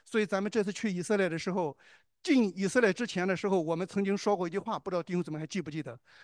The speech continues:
叫做“给上帝一点机会”嘛，对不对？你把所有的事情都处理得四平八稳了，你在哪里经历神迹呢？对吧？你怎么知道能够经历到不可能的事变成可能呢？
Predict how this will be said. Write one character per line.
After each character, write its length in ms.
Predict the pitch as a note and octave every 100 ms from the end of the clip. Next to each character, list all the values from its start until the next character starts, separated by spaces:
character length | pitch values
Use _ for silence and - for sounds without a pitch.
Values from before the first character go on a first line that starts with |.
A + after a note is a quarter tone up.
| -
叫 140 | - F#3
做 180 | F3 D#3
“给 300 | - E3+ A2+
上 320 | A#2+ C4+ G3 C3+
帝 160 | G3 -
一 100 | -
点 180 | - -
机 180 | G#3+ G#3
会” 220 | A3 E3+
嘛， 140 | - -
对 100 | E3
不 60 |
对？ 200 | D#3+ B2+ _ _ _ _ _ - - -
你 80 | E4 B4 C#4
把 160 | B3+
所 160 | A#3+ G4
有 60 |
的 100 | D#4+
事 160 | D4 F#4
情 160 | C4+ B3+
都 160 | D4+
处 280 | B3+ - D#4+
理 100 | G#3+
得 100 | G#3+
四 220 | G#3+ D#4+
平 180 | F#3+ A#3
八 200 | C4 C4
稳 220 | A3+ C#3+
了， 200 | D#3 E3+ - -
你 140 | A3
在 160 | A3+ A#3+
哪 360 | E3+ D3+ F#3
里 160 | C4 F#3
经 360 | D3 A3+ G3+ G3+
历 220 | G#3+ E3+
神 320 | C3 - D3
迹 220 | E3+ A3 E3
呢？ 160 | D#3+ - _ _ _ _ _ _ _
对 80 | A3
吧？ 200 | E3+ - - -
你 80 | G#4 -
怎 120 | C4
么 120 | B3
知 200 | - F#4
道 200 | F4+ C4+
能 120 | A3
够 120 | C4+ B3
经 260 | D#4+ D4+
历 100 | C#4
到 140 | A#3+ A3+
不 220 | - G#4
可 160 | -
能 120 | C4 D4
的 120 | E4+
事 100 | C#4
变 180 | C#4+ A#3+
成 120 | A#3+
可 180 | - F#3+
能 220 | D#3
呢？ 120 | F#3+